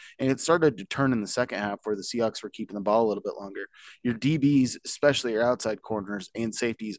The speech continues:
aren't funneling in and out of the field like your defensive linemen are.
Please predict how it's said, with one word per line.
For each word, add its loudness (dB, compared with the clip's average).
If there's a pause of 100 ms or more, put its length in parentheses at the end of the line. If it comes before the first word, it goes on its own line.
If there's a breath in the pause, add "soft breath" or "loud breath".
aren't 2
funneling 2
in -2
and -2
out 4
of -4
the -12
field 0 (340 soft breath)
like 0
your -4
defensive -4
linemen -6
are. 0